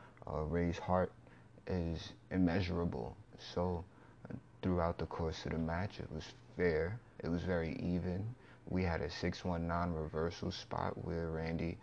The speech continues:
went into his patented rope D D T. Uh, then after that, uh, or shortly after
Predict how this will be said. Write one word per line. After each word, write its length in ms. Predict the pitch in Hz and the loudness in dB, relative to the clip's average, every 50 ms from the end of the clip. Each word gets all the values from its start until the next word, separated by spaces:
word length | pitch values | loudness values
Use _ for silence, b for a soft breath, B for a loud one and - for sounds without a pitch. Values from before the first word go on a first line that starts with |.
| B B B B B - | B B B B B -4
went 260 | - 82 90 82 - | -2 0 0 2 2
into 300 | 87 87 82 - - 80 | 2 0 0 0 0 0
his 420 | 85 87 85 82 82 82 82 87 - - | 0 2 2 2 0 0 -2 -4 -4 -4
patented 580 | - 98 82 80 65 85 82 - - 87 85 82 | -2 0 0 0 0 0 -2 -2 -2 0 0 0
rope 360 | 82 - - 85 85 - - 85 | 0 0 0 -2 -2 -2 -2 0
D 140 | 87 90 | 0 2
D 140 | 85 82 82 | 2 0 0
T. 360 | - - - 95 92 95 110 120 - B B B B B B B B B - - - | -2 -2 -2 0 0 0 0 -4 -8 B B B B B B B B B -18 -10 -6
Uh, 280 | - 76 76 76 76 73 67 60 64 - - | -4 -2 -2 -2 -2 -4 -4 -6 -6 -6 -2
then 200 | - 90 95 95 | 0 2 4 4
after 340 | 90 85 87 85 - - 82 | 4 4 2 0 -2 -4 -2
that, 300 | 80 87 104 127 123 113 - - B B B B B B B - - - - | 0 2 2 4 2 0 -2 -8 B B B B B B B -18 -12 -6 -2
uh, 280 | 85 87 87 87 82 80 - - 85 | 0 0 2 2 0 -2 -2 -4 -4
or 80 | 85 | -4
shortly 520 | 85 - - 92 123 147 - - 87 90 87 | -4 0 6 8 8 8 8 6 2 2 4
after 500 | 82 82 82 - - - 80 80 90 | 2 2 0 -2 -4 -8 -8 -6 -6